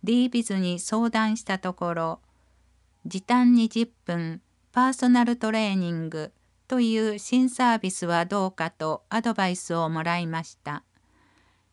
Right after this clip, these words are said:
現状や課題が整理され、適切なアドバイスをもらえたことで、目標に近づくことができました。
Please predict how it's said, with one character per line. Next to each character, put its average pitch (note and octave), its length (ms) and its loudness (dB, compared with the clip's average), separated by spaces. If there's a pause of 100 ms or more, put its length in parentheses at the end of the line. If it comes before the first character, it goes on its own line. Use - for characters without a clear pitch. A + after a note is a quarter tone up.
現 B3 320 4
状 A#3 240 2
や A3 260 2
課 G3+ 160 -4
題 A#3+ 260 4
が A3+ 160 2
整 A3+ 300 0
理 F#3 120 -2
さ D#3+ 240 -6
れ、 D#3+ 220 -6 (300)
適 F#3+ 240 -4
切 B3+ 300 -2
な A#3+ 200 6
ア B3 60 2
ド A#3+ 120 0
バ F#3+ 180 0
イ F#3 80 0
ス F3 220 -4
を F3 160 2
も F#3 160 -2
ら G#3 160 -2
え G#3 60 -4
た G3 160 -6
こ F3+ 140 -8
と F3+ 180 -4
で、 E3 280 -6 (340)
目 F#3+ 260 -2
標 A#3+ 300 2
に A#3 140 4
近 - 220 -4
づ A#3 180 0
く F#3+ 140 -6
こ F3 140 -4
と G#3 120 -2
が F3+ 140 -2
で E3 140 -6
き F3+ 140 -8
ま F3 180 -2
し - 180 -20
た。 D#3 240 -10